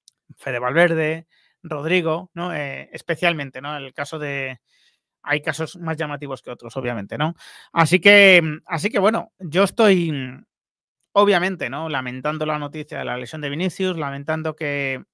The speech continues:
probablemente la gestión de los minutos que jugó en Leganés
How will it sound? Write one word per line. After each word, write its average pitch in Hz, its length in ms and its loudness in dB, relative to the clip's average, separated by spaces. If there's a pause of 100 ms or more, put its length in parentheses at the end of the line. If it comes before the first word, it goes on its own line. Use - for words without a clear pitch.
(220)
probablemente 175 600 2
la 147 120 -2
gestión 156 760 -4 (500)
de 165 120 -6
los 151 120 -4
minutos 156 260 -6
que 185 100 -10
jugó 156 200 -8
en 156 80 -6
Leganés 151 480 -6